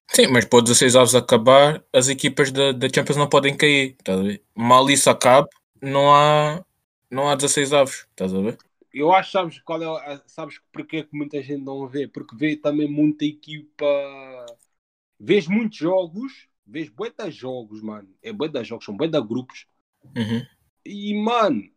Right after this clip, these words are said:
Speaker 2: é muita equipa sem qualidade, mano. Eu acho que eles vão começar a distribuir mais dinheiro na Liga Europa, para as equipas terem mais qualidade, para os jogos serem melhores,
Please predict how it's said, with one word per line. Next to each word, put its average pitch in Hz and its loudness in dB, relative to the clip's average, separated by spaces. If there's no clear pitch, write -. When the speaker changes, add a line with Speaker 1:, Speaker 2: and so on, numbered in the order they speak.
Speaker 2:
é 170 -8
muita 202 -6
equipa 185 -6
sem 175 -4
qualidade, 135 -6
mano. 120 -14
Eu 151 -8
acho 170 -10
que - -16
eles 143 -10
vão 160 -6
começar 156 -10
a 143 -10
distribuir 139 -12
mais 135 -10
dinheiro 95 -16
na 101 -16
Liga 104 -6
Europa, 104 -8
para 123 -8
as 123 -10
equipas 131 -8
terem 127 -8
mais 123 -8
qualidade, 110 -8
para 113 -12
os 107 -12
jogos 113 -12
serem 113 -8
melhores, 107 -10